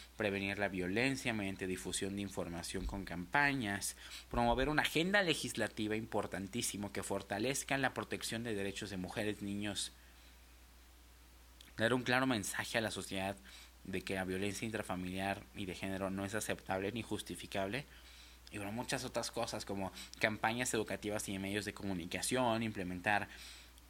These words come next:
capacidades operativas. Hay, hay, hay, hay propuestas muy buenas que, que se han hecho. Otro tema importantísimo es la ciberviolencia, y bueno, los puntos clave son, número uno,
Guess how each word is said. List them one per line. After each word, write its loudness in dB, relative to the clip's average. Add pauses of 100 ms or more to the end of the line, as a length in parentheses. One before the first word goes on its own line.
(300)
capacidades 6
operativas. 4
Hay, 2
hay, 4
hay, 0
hay 2
propuestas 0
muy 2
buenas 0
que, -4
que -4
se -4
han -2
hecho. -2 (640)
Otro 4
tema 2
importantísimo 0
es -2
la 2
ciberviolencia, 2
y -2
bueno, -2
los -2
puntos 2
clave 0
son, 0 (460)
número 6
uno, 4